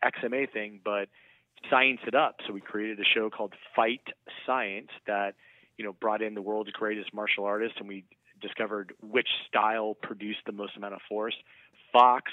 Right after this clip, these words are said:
owned National Geographic and also Fox Sports. Um, it was so successful on National Geographic that they said, "Let's run Fight Science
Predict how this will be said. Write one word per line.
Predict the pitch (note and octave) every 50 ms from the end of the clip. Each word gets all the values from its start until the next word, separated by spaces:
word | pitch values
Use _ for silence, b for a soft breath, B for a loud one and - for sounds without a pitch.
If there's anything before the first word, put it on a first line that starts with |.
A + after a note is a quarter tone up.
| - -
owned | - A#2 A2+ A2+ G#2+
National | G#2+ G#2+ G2+ - - A2+ G#2+
Geographic | G2 G#2+ G#2+ G#2 G2 - A2 G#2+ G#2+ G#2 G2 - A#2 B2 B2+ - - - _ -
and | G#2+ G#2 G#2 G2+ G2+ G2+ G2 -
also | A2 G#2 G#2 - - G#2 G2+ F#2+ - _
Fox | - G#2 G2 - - -
Sports. | - - E3 D3+ A#2+ A#2 - - - b b b b b b b b b b _ -
Um, | A2+ A2 G#2+ G#2 G2 G#2 -
it | - A2
was | G#2+ G2+ -
so | B2+ A#2+ -
successful | - A2 - - A#2+ - - - A2 G#2+
on | G#2+ G#2
National | G#2+ G#2 G2+ - - G#2
Geographic | G2 G#2 G2+ G2 G#2+ C3 D#3 F3+ E3+ - B2 A#2 A2+ _
that | - G#2+
they | A2 G#2+ G2+ - -
said, | A2 G#2+ G#2 G2+ G2 F#2+ _ _ _ _ _
"Let's | - A2 A2+ A#2+ B2 - -
run | A2+ A#2+ A#2 G#2+ - -
Fight | A#2 A2+ A2+ - -
Science | - A2+ G#2+ G#2+ G2+